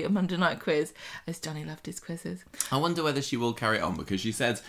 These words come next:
Speaker 2: "Oh, let's have a quiz as this celebration that I'm, you know, ad hoc arranging tonight." But it'd be quite a nice tribute to Johnny if those Monday night quizzes carried on. I suppose the, the thing is that they need to have more than two guests or two,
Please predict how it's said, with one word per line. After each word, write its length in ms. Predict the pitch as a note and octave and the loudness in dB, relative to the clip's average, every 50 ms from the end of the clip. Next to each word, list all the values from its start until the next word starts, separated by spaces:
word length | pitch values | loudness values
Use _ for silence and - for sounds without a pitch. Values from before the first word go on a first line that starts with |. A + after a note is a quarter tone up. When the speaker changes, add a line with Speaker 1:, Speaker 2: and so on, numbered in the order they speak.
| - - - - - | -18 -20 -20 -10 0
Speaker 2:
"Oh, 100 | G2+ G2+ | 2 4
let's 280 | G2 G2 G2 - - | 4 4 4 2 2
have 140 | A2 G2+ F2 | 0 0 0
a 40 | F#2 | 0
quiz 300 | F2+ - - F#2+ F2+ F2 | 0 4 4 4 4 4
as 140 | F2+ E2+ - | 2 0 0
this 160 | - F2+ - | -2 -2 0
celebration 720 | - - F#2 F2 E2+ D#2+ F2+ F2 F2 F#2+ - - D2+ D2 | 2 2 2 2 2 2 2 2 2 2 0 -2 -2 -2
that 120 | D2+ - - | -2 -2 -4
I'm, 300 | D2+ D#2 D#2 D#2 D#2 - | -4 -4 -4 -4 -6 -6
you 140 | - E2+ D#2 | -6 -4 -4
know, 120 | D2 - - | -4 -2 -2
ad 160 | - D#2 D#2 | -2 -4 -4
hoc 260 | - F2 E2+ - - F2 | -2 -4 -4 -2 -2 -2
arranging 500 | D#2 D#2 C#2+ C#2+ D2 D#2 D#2 D2 C#2+ D2 | -2 0 -2 -2 -2 -4 -4 -4 -6 -6
tonight." 360 | E2 D#2 C2 G1+ A1 C#2 D2 | -6 -4 -4 -4 -4 -4 -2
But 100 | - D#2+ | -2 0
it'd 120 | D#2 F2 F#2 | 0 0 0
be 100 | G2 F#2+ | 0 -2
quite 260 | - - G#2 D#2+ - | 0 -2 -2 -2 -2
a 60 | D#2+ | -2
nice 240 | F2 D#2+ E2 F2 - | -4 -4 -4 -6 -6
tribute 540 | - - E2+ - E2 D#2+ D2+ C#2+ - - - | -4 -4 -4 -4 -2 -4 -4 -4 -6 -8 -10
to 80 | - | -10
Johnny 420 | D2 - - - D#2 D2+ D#2 - - - - - - - | -8 -6 -6 -4 -4 -4 -6 -6 -8 -12 -20 -20 -20 -16
if 160 | - - - | -16 -12 -8
those 220 | - E2+ F2 E2 | -6 -6 -6 -4
Monday 240 | - D#2+ D#2 D#2 D#2 | -4 -4 -2 -2 -2
night 220 | D2+ D2 D2 C#2 - | 0 -2 -2 -2 -4
quizzes 260 | - D#2 D2+ D#2 C#2+ | -4 -2 -2 -2 -4
carried 320 | - - E2+ D#2+ D2+ D2 D#2+ | -4 -2 0 0 0 0 -2
on. 240 | D#2+ B1 A#1 D2+ | -2 -4 -2 -4
I 60 | D#2 D#2 | -4 -4
suppose 360 | - - F#2 E2+ E2 E2+ - | -2 0 0 0 0 -2 -2
the, 180 | - E2 - - - - - - - | -2 -2 -2 -4 -10 -20 -20 -8 -6
the 80 | F#2 | -6
thing 220 | F2+ - E2+ D#2+ E2 | -2 -2 -2 0 0
is 160 | E2 D#2+ D2+ | -2 -2 -2
that 160 | F#2 - - | -4 -4 -4
they 100 | E2 F2 | -4 -2
need 220 | D#2+ E2 D#2+ D#2 | -2 -2 -2 -2
to 80 | - - | -4 -6
have 260 | D2+ F2+ E2 D2 - | -4 -4 -4 -4 -2
more 200 | F2 D#2+ D#2+ D#2 | -2 -2 0 -2
than 220 | D2 D#2+ D#2+ D#2 C#2+ | -2 -2 -4 -4 -4
two 240 | - - D#2+ - D2+ | -2 -2 -2 -2 -2
guests 540 | - D#2 D#2+ F2 - - - - - - - - | -2 -4 -4 -4 -6 -6 -4 -2 -4 -4 -2 0
or 100 | F2+ E2+ | -2 0
two, 280 | D#2+ - - F#2 E2+ | 0 2 2 2 2